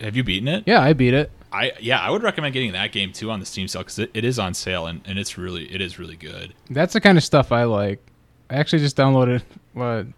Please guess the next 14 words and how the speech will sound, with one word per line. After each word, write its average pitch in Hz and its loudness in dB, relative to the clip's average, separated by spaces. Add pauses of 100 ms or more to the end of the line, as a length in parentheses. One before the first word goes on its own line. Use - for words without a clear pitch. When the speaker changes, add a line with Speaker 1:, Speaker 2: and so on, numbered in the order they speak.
(300)
Speaker 2:
another 120 -2
single 107 -8
player, 107 -6
Fallout 117 0
New 113 0
Vegas 107 -4
again, 107 -4
so 117 -6
I'm 117 -4
gonna 110 -8
start - -18
playing 98 -14
that 98 -16
again. 95 -16